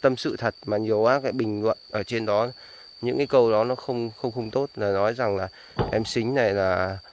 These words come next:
lừa dối rồi là, ờ, xảo trá rồi nhiều thứ lắm. Xong nhắn cả tin vào cho, ờ, điện thoại của Thắng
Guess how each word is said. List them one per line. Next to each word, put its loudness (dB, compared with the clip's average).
lừa 0
dối 0
rồi -2
là, -2
ờ, -4
xảo -2
trá 2
rồi -2
nhiều -2
thứ 2
lắm. 4
Xong 2
nhắn 2
cả 2
tin 0
vào 2
cho, 0
ờ, 2
điện -2
thoại -2
của -4
Thắng -2